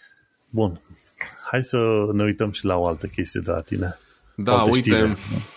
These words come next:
Speaker 2: Mă tot gândesc așa, mi se pare că batem tot timpul, sau eu cel puțin, găsesc tot timpul știrile astea controversate, ba de la Apple, ba de la Elon Musk.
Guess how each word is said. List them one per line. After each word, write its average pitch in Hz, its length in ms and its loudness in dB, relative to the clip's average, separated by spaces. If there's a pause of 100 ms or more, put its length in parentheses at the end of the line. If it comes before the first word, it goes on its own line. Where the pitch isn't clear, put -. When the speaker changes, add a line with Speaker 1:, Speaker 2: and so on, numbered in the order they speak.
(640)
Speaker 2:
Mă - 60 2
tot 156 180 -2
gândesc 139 380 0
așa, 117 240 2
mi 104 120 2
se 98 140 -2
pare 123 280 0
că - 120 -4
batem 104 800 0
tot 98 160 0
timpul, 101 240 -2
sau 90 200 0
eu 98 120 4
cel 98 220 -2
puțin, 95 420 0
găsesc 95 300 0
tot 110 140 -2
timpul 98 260 0
știrile 95 380 2
astea 98 240 0
controversate, 87 720 -2
ba 98 180 0
de 95 100 -2
la 92 160 0
Apple, 95 240 0
ba 92 200 0
de 92 100 -4
la 90 140 -2
Elon 90 300 0
Musk. 107 360 -2